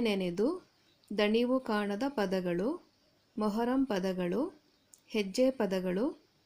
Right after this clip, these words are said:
ಕಥಾ ಸಂಚಯ, ಉತ್ತರ ಕರ್ನಾಟಕದ ಜನಪದ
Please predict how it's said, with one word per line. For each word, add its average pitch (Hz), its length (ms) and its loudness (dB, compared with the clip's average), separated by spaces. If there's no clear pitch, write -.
ಕಥಾ 233 380 0
ಸಂಚಯ, 196 560 -2
ಉತ್ತರ 240 360 0
ಕರ್ನಾಟಕದ 220 720 -2
ಜನಪದ 220 480 0